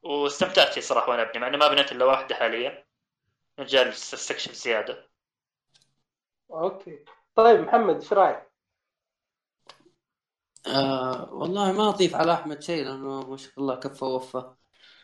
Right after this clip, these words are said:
Speaker 3: آه، هو طور القصة صراحة أنا زي ما قال أحمد، أنا أنصح فيه إنك أول ما، إذا إنك تدخل على عالم ماريو ميكر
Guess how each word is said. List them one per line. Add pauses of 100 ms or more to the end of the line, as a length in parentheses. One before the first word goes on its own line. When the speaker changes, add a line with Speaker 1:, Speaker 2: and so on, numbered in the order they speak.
(840)
Speaker 3:
آه،
هو
طور
القصة
صراحة
أنا
زي
ما
قال
أحمد،
أنا
أنصح
فيه
إنك
أول
ما،
إذا
إنك
تدخل
على
عالم
ماريو (100)
ميكر